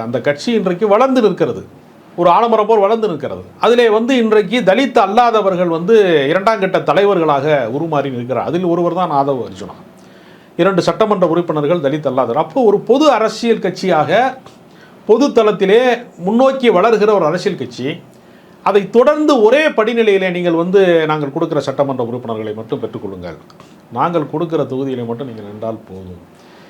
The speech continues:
என்கிற இடத்திலேயே ஒரு இடத்தில் நிறுத்தி வைப்பது என்கிறது, ஒரு நதி போல ஓடிக்கொண்டிருக்கிற அரசியல் கட்சியை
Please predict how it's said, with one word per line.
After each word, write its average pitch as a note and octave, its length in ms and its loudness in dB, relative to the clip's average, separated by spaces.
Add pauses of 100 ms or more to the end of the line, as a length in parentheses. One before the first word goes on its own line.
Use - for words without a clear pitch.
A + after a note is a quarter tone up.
(160)
என்கிற G3 400 0
இடத்திலேயே C3+ 680 -2 (420)
ஒரு F#3+ 180 2
இடத்தில் A3 380 -2
நிறுத்தி A#3+ 320 -2
வைப்பது D3+ 360 -2 (120)
என்கிறது, G#2+ 340 -12
ஒரு E3+ 120 -6
நதி F#3+ 240 -2
போல A3+ 200 4
ஓடிக்கொண்டிருக்கிற F3 680 0
அரசியல் B2 340 -8
கட்சியை G2 340 -14